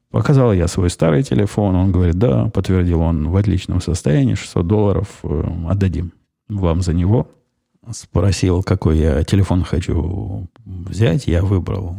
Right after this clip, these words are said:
вот такой, ну, как выше перечислил, одиннадцать Pro. При этом зелёного цвета многие советовали, зелёного цвета. Не, не вы, слушатели, я с вами эту, я с вами этот вопрос не обсуждал, а советовали в интернетах.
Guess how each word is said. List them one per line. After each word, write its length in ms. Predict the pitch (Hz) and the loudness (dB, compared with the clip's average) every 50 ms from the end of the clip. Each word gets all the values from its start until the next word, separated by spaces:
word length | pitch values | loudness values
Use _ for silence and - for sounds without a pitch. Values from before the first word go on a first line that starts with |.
| 101 101 95 | -12 -12 -12
вот 120 | 101 101 - | -14 -14 -8
такой, 460 | _ - 92 - - 95 120 151 147 - _ _ _ _ | _ -6 -2 0 0 0 2 0 -2 -4 _ _ _ _
ну, 360 | - 101 - 101 92 87 85 - _ _ | -12 -10 -10 -10 -10 -12 -14 -16 _ _
как 240 | - - 98 - - | -4 -2 -2 0 0
выше 300 | 82 82 - - - - | 0 -2 0 -2 -6 -4
перечислил, 680 | - - 87 92 - - 87 85 - - - 92 92 - _ _ _ _ _ _ _ _ _ | -2 -2 -2 -2 -2 -2 -4 -4 -4 -6 -8 -10 -10 -12 _ _ _ _ _ _ _ _ _
одиннадцать 760 | 139 135 - - - - 95 95 92 92 92 - - 80 - | -12 -10 -6 -2 -2 0 2 2 2 0 0 -2 -2 -4 -4
Pro. 540 | - - - 95 120 147 147 - 76 - 127 - - | -4 -2 0 0 2 2 2 2 0 -2 -4 -4 -2
При 160 | 113 113 131 | 0 2 2
этом 260 | 151 151 - 104 101 | 2 2 2 2 4
зелёного 400 | 101 110 123 143 160 143 117 104 | 4 4 4 4 4 4 4 2
цвета 320 | 98 - - 180 160 - - | 2 0 0 0 2 2 2
многие 560 | 95 110 135 143 127 107 104 92 90 87 82 | 4 4 4 4 4 4 4 4 4 2 0
советовали, 600 | - - - - 90 - - 82 80 71 - 95 | 0 0 0 2 2 2 2 0 0 0 0 -2
зелёного 440 | 90 92 98 95 92 73 85 - 87 | 0 2 4 4 4 2 2 0 0
цвета. 440 | - - 82 78 73 - - - - _ _ _ _ _ _ _ _ | 0 0 0 0 0 -2 -8 -10 -12 _ _ _ _ _ _ _ _
Не, 400 | - 95 101 104 104 101 98 95 | -4 -2 0 2 2 4 4 4
не 180 | 92 98 101 104 | 2 4 4 4
вы, 140 | 127 185 160 | 4 4 2
слушатели, 440 | - - 82 85 - - - 76 | 2 0 -2 -2 -2 -2 -2 0
я 120 | 87 98 92 | 2 0 2
с 80 | - | 2
вами 200 | 90 85 85 80 | 2 2 2 0
эту, 140 | 90 - - - - _ _ _ _ _ _ _ _ _ _ _ _ _ _ _ - | 0 -2 -2 -4 -6 _ _ _ _ _ _ _ _ _ _ _ _ _ _ _ -4
я 200 | - 90 87 87 | 0 2 2 2
с 100 | - - | 2 0
вами 200 | 90 90 90 90 | 2 2 2 2
этот 120 | 92 92 | 2 2
вопрос 400 | 90 92 92 - 92 90 87 - | 2 2 2 2 0 0 0 0
не 80 | 95 87 | 0 -2
обсуждал, 540 | 87 - - 95 104 117 151 170 160 143 120 | -2 0 0 0 2 2 2 2 2 0 0
а 100 | 107 101 | -2 -2
советовали 840 | - - 107 120 156 156 - 113 104 101 101 98 92 85 78 78 87 | 0 0 0 2 0 0 0 0 2 2 2 2 2 2 2 0 0
в 120 | 98 95 113 | 0 0 0
интернетах. 600 | 117 123 151 147 110 80 71 - - - _ | 2 2 2 2 2 0 -2 -4 -8 -14 _